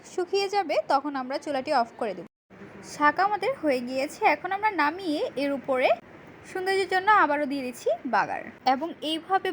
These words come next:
বাগার দিলে শাকের স্বাদ বৃদ্ধি পায়, তাই আমরা আবারও দিয়ে দিয়েছি। তৈরি করা হয়ে গেল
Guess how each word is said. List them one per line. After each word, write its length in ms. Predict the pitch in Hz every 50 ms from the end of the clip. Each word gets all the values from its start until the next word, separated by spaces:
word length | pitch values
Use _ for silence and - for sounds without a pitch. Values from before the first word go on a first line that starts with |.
| 277 285
বাগার 260 | 269 294 311 339 320 320
দিলে 180 | 294 359 262 269 - - - - - - - -
শাকের 400 | 330 311 311 - - 320 453 494 - - - - - -
স্বাদ 220 | - 320 294 285 262 254
বৃদ্ধি 280 | 262 302 269 262 330 330 -
পায়, 180 | 277 294 359 605 - - - - -
তাই 140 | - 359 381 415
আমরা 160 | 415 349 339 415 - - 254 254
আবারও 260 | 247 262 262 302 392 622 - - 254 240
দিয়ে 140 | 269 277 269 214
দিয়েছি। 340 | 220 185 170 208 - - - - 262 262 - - - - - - - - - - - -
তৈরি 200 | 330 330 339 370 349 -
করা 180 | 403 403 403 403 392
হয়ে 180 | 381 392 381 381 392
গেল 100 | 440 453